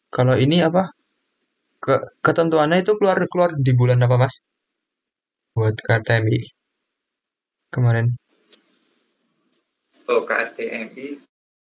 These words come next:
Speaker 2: eh, satu bulan sebelum lomba.
Speaker 1: Aduh.
Speaker 2: Berarti bulan
Speaker 1: Berarti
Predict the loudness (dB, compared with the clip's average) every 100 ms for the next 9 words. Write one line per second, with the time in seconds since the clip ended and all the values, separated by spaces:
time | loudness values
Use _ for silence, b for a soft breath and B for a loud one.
0 | _ _ -2 0 0 -4 -6 -4 -4 -6
1 | -4 2 2 0 -2 2 2 2 -8 -16
2 | _ _ _ -2 0 2 -2 -4 -18 -20
3 | _ _ _ _ _ _ _ 6 8 6
4 | 2 -14 -12 -8 -6 -8 -14 -18 _ _
5 | _ _ _ _ _ _ _ _ _ _
6 | _ _ _ _ _ _ -2 2 2 0